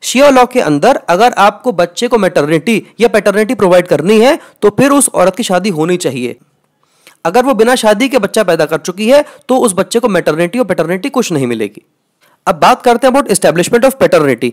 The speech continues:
कि उस बच्चे का पिता कौन होगा। देखिए, अगर डायरेक्टली बात की जाए तो बच्चे का पिता वो होगा जो उस बच्चे की माँ से शादी करेगा,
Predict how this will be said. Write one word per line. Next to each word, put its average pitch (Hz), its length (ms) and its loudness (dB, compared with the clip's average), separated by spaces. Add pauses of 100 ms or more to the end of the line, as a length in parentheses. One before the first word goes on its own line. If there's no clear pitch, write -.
कि - 160 -4
उस 196 120 0
बच्चे 214 240 -2
का 262 100 2
पिता 190 280 0
कौन 127 220 0
होगा। 113 240 -6 (260)
देखिए, 190 260 0
अगर 254 140 2
डायरेक्टली 175 460 4
बात 202 200 2
की 175 140 0
जाए 185 300 4 (260)
तो 190 60 -6
बच्चे 165 280 0
का 269 120 2
पिता 208 320 2
वो 165 200 4
होगा 190 380 4 (260)
जो 240 160 2
उस 240 200 2
बच्चे 165 380 0
की 247 160 2
माँ 170 300 4
से 262 100 2
शादी 180 260 2
करेगा, 107 400 -4